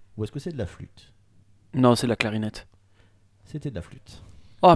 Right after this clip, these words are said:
Speaker 2: putain, sans déconner.
Speaker 1: Moi, elle s'appelle Michel, elle joue de la flûte, elle est moche.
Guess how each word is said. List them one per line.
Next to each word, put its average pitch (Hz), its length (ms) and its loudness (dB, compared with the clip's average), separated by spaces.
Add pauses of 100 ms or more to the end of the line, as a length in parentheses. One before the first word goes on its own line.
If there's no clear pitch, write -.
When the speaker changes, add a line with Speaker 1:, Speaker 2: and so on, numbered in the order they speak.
Speaker 2:
putain, 131 540 0
sans 156 200 4
déconner. 180 340 8
Speaker 1:
Moi, 254 60 6
elle 269 40 4
s'appelle 143 240 0
Michel, 185 480 -6
elle 123 80 -4
joue 123 120 -4
de 127 40 -12
la 120 80 -8
flûte, 175 200 -12
elle 120 100 -10
est 107 40 -10
moche. 104 320 -10